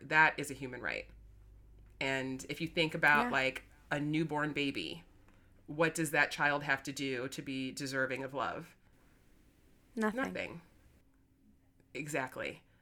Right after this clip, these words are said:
Speaker 1: And so
Speaker 2: Uh, be here.
Speaker 1: Exactly. And so we're all here.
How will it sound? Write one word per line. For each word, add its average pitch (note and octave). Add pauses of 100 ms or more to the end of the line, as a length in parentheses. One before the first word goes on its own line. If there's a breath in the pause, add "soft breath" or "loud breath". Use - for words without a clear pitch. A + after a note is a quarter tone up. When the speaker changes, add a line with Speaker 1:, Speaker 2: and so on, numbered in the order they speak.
(600 soft breath)
Speaker 1:
And D3+
so C#3+ (140)
Speaker 2:
Uh, - (300)
be B3+
here. F#3+ (180)
Speaker 1:
Exactly. D#3+ (440 soft breath)
And E3+
so E3
we're F3
all F#3+
here. E3